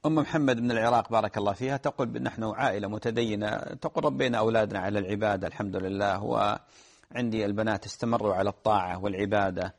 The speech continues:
وعندي ولد"، تقول: "للأسف الشديد تخرج واختلط بأناس في مدينة أخرى، ابتعد عن الدين"،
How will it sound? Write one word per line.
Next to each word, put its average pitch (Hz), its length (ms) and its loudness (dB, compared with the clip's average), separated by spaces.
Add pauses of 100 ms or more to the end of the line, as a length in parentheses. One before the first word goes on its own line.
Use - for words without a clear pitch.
(420)
وعندي 127 440 -2
ولد"، 120 340 0
تقول: 110 300 -4
"للأسف 110 340 -4
الشديد 104 400 -2
تخرج 104 540 -4
واختلط 101 500 -4
بأناس 104 600 -4
في 104 100 -4
مدينة 101 420 -2
أخرى، 107 340 0
ابتعد 101 420 -2
عن 92 220 -4
الدين"، 92 460 0